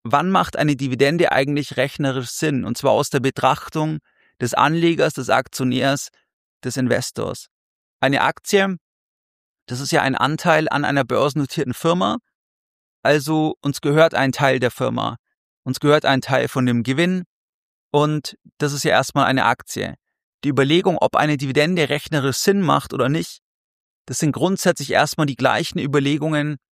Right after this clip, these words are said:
wie auch bei einer privaten Firma. Angenommen, du hast einen mittelständischen Betrieb und du hast eben jetzt ein Geschäftsjahr abgeschlossen, die Firma brummt, du hast volle Auftragsbücher und jetzt stellst du dir die Frage,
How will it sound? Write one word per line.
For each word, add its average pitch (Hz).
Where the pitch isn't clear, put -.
wie 147
auch -
bei 139
einer 135
privaten 135
Firma. 110
Angenommen, 160
du 147
hast 160
einen 143
mittelständischen 147
Betrieb 170
und 131
du 147
hast 151
eben 143
jetzt 135
ein 135
Geschäftsjahr -
abgeschlossen, 151
die 135
Firma 151
brummt, 160
du 147
hast 147
volle 143
Auftragsbücher 156
und 127
jetzt 135
stellst 131
du 143
dir 139
die 135
Frage, 143